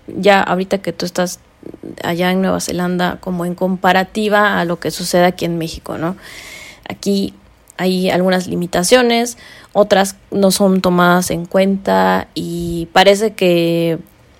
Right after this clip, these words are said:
como si no estuviera pasando nada. <laughs> Eh, allá en Nueva Zelanda, ¿tú has visto a nivel gubernamental alguna estrategia fuerte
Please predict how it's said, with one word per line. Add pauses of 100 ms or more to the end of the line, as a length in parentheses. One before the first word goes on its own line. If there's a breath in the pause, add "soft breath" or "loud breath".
(340)
como
si
no
estuviera
pasando
nada.
<laughs> (400)
Eh,
allá
en
Nueva
Zelanda,
¿tú
has
visto (180)
a
nivel
gubernamental
alguna
estrategia
fuerte